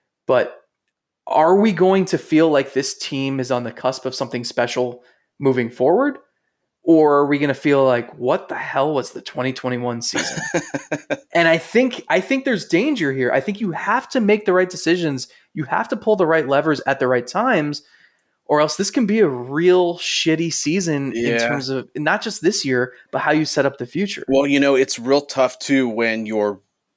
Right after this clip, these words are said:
Speaker 2: uh, out, today aside, when your biggest strength has been your bullpen.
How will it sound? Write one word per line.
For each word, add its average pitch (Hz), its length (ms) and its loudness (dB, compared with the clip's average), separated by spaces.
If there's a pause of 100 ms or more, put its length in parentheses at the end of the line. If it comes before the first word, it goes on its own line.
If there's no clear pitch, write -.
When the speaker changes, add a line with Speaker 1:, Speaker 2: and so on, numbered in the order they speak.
(140)
Speaker 2:
uh, 71 100 -8 (340)
out, - 220 -2 (440)
today 131 240 2
aside, 110 580 0 (560)
when 117 260 -6
your 107 200 -4 (120)
biggest 143 340 0
strength 131 400 -2
has 117 160 -2
been 113 160 -6
your 95 120 -6
bullpen. 135 600 -2